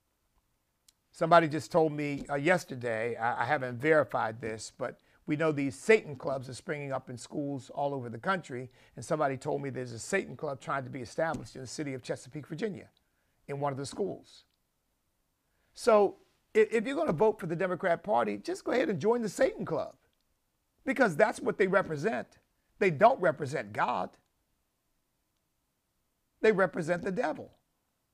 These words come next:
So I, it, it,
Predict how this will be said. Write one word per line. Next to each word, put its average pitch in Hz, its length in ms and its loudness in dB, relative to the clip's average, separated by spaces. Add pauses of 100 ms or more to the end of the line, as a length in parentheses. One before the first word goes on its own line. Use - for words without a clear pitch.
(1500)
So - 160 2
I, 190 200 6
it, 175 280 -2 (160)
it, 143 160 -10